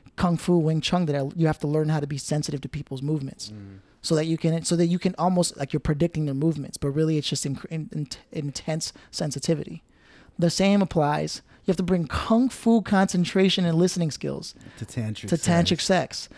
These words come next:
Speaker 1: where then you pay close attention and the body will move in a way that tells you whether to go up or down, left or right, and you continue to do that. And while you're desyncing your breath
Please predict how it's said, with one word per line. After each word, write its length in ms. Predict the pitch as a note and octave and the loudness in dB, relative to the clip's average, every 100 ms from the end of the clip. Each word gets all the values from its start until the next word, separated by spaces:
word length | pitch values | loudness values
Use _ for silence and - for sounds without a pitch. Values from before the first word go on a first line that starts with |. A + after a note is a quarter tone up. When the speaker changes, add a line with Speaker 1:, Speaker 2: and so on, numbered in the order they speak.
| - - | -20 -2
Speaker 1:
where 180 | E3+ E3 | 2 4
then 160 | F3+ | 4
you 80 | F3+ | 4
pay 200 | - F#3 | 2 -2
close 320 | - G#3 A3 A3+ | 2 2 2 0
attention 500 | - E3 D#3 D#3+ D#3+ | -2 -2 0 -2 -4
and 240 | E3+ E3+ | -2 -2
the 120 | F3 | -2
body 340 | D#3 F3+ F#3+ G3+ | -2 -2 -2 -2
will 160 | G3 | 0
move 380 | F#3+ F#3 A3 G3 | 0 2 2 0
in 80 | F#3 | -2
a 60 | E3+ | -2
way 120 | F3 | -2
that 160 | E3+ | -2
tells 260 | - E3+ E3 | -2 -2 -2
you 140 | F3+ | -4
whether 240 | E3+ D#3+ D#3+ | -2 0 0
to 100 | D#3 | -2
go 200 | D3 B2+ | -4 -4
up 260 | D3+ D#3 | -4 -4
or 60 | D3 | -4
down, 400 | C#3 C#3 D3 C3+ | -4 -6 -4 -6
left 240 | C#3 - | -8 -8
or 60 | C3 | -6
right, 300 | B2+ C3+ D3+ - - - - | -4 -6 -8 -14 -20 -18 -4
and 140 | E3+ | -2
you 60 | E3+ | 0
continue 360 | E3+ F#3 F#3+ F#3 | 0 0 0 2
to 60 | |
do 140 | F#3+ B3 | 0 -2
that. 240 | - A3+ - _ _ | -4 -12 -20 _ _
And 100 | D3+ | 0
while 180 | D#3 F3 | 4 4
you're 120 | G#3 F#3+ | 4 4
desyncing 500 | G3+ - G#3 G3+ G3 | 2 4 2 2 2
your 80 | F3 | 2
breath 280 | D3 C3 | -2 -4